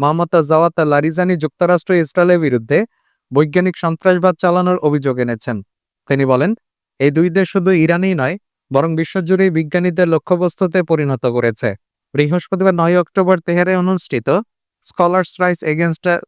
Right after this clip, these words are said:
সুফিসাইড শীর্ষক সম্মেলনে তিনি এসব মন্তব্য করেন। দেশীয় আন্তর্জাতিক খ্যাতিমান গবেষক ও শিক্ষাবিদদের অংশগ্রহণে আয়োজিত এই অনুষ্ঠানটির উদ্দেশ্য ছিল বিজ্ঞানীদের উপর হামলার বিষয়টি তুলে ধরা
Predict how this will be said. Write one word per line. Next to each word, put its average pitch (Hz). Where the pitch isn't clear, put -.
সুফিসাইড 175
শীর্ষক 185
সম্মেলনে 180
তিনি 170
এসব 175
মন্তব্য 143
করেন। 117
দেশীয় 151
আন্তর্জাতিক 180
খ্যাতিমান 185
গবেষক 175
ও 170
শিক্ষাবিদদের 175
অংশগ্রহণে 185
আয়োজিত 165
এই 180
অনুষ্ঠানটির 180
উদ্দেশ্য 165
ছিল 131
বিজ্ঞানীদের 180
উপর 180
হামলার 170
বিষয়টি 180
তুলে 135
ধরা 127